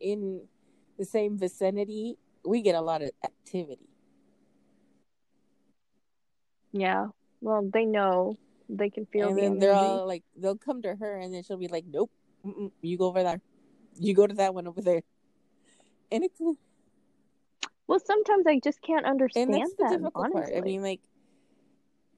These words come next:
Speaker 1: it's, it's like when
Speaker 2: Yeah.
Speaker 1: you open the Ouija board and, and you start dabbling in it, you think
Speaker 2: Yeah.
Speaker 1: whatever's coming through is super friendly.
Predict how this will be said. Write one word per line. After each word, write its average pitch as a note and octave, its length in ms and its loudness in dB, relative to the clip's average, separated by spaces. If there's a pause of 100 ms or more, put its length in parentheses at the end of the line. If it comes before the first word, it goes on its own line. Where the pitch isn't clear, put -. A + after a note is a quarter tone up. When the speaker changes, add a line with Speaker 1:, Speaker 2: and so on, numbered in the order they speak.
(360)
Speaker 1:
it's, - 260 -6 (320)
it's - 260 -14
like D4+ 140 0 (100)
when A#3+ 160 -2
Speaker 2:
Yeah. A#3+ 80 0
Speaker 1:
you A3+ 520 -6 (160)
open A#3+ 280 0
the A3+ 80 0
Ouija G3+ 360 -4
board G#3 500 0 (140)
and, F3+ 360 -2
and F3 160 -4
you F#3 60 -4
start G3 400 2
dabbling F3 600 0
in F3 200 -8
it, F#3 260 -8 (1160)
you G3+ 400 -2
think B3+ 680 -2 (560)
Speaker 2:
Yeah. F#3 220 6
Speaker 1:
whatever's G#3 320 6
coming G3+ 340 -6
through F#3 340 -4
is E3 520 -6 (880)
super G#3 320 -2
friendly. G3 480 -2